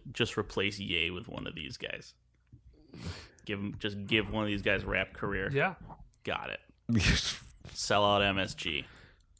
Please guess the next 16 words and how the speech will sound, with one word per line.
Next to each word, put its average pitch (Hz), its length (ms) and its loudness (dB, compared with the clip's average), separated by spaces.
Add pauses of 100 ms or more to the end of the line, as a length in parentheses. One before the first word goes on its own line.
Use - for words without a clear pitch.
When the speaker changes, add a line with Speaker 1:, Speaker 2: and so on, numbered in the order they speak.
(1400)
Speaker 1:
No 92 200 -4
problem. - 540 -6 (320)
Speaker 3:
No, 80 2000 2
sorry. - 460 0 (380)
Speaker 2:
I 190 100 4
miss 226 280 2
the 180 140 2
Speaker 1:
Once 107 120 2
all 156 180 4
the 180 60 6
Speaker 2:
old 98 220 6
Speaker 1:
celebrities 117 580 2
Speaker 2:
Kanye. 110 60 -2
Speaker 1:
are - 20 -2
gone. 107 460 4
<laughs> - 40 -20